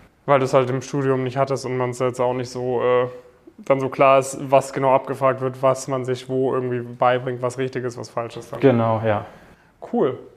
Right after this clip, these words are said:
Speaker 1: Ähm, vielleicht noch letzte Frage, so irgendwie Thema Netzwerk. Ähm, jetzt bist du ja quasi, äh, hast jetzt nicht, sag ich mal, normal studiert, sondern immer in so einem dualen Modell, ähm, wo es jetzt auch da nicht gang und gäbe ist, dass die Leute danach ins Investmentbanking wollen, nehme ich an.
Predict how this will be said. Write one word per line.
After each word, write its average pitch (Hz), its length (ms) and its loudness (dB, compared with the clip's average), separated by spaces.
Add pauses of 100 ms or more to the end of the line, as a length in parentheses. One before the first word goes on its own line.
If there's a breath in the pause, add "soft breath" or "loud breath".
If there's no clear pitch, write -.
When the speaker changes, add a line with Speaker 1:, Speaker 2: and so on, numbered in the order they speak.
Speaker 1:
Ähm, 151 420 0 (500 loud breath)
vielleicht 160 300 0
noch 151 340 -4
letzte 170 360 -2
Frage, 170 440 4
so 156 140 2
irgendwie 151 240 0
Thema 147 280 0
Netzwerk. 170 640 2 (480 soft breath)
Ähm, 151 200 2
jetzt 143 160 -4
bist 156 200 -2
du 160 60 8
ja 147 180 8
quasi, 139 360 6
äh, 139 240 6 (1160)
hast 143 180 4
jetzt 143 140 -6
nicht, 151 300 -2
sag 139 160 4
ich 135 100 2
mal, 143 120 0
normal 139 360 2
studiert, 156 360 2
sondern 143 220 -6
immer 147 200 -4
in 139 80 -6
so 143 80 -4
einem 135 100 -4
dualen 147 380 2
Modell, 165 440 2 (480 loud breath)
ähm, 139 160 0
wo 147 100 6
es 143 80 2
jetzt 143 160 -2
auch 139 200 6
da 135 120 4
nicht 143 180 -2
gang 135 220 2
und 131 100 -2
gäbe 135 240 0
ist, 127 140 -4
dass 123 120 -6
die 123 80 -8
Leute 127 240 -2
danach 123 240 -6
ins 127 140 -10
Investmentbanking 123 800 -8
wollen, 120 180 -6
nehme 120 180 -6
ich 123 120 -12
an. 127 200 -10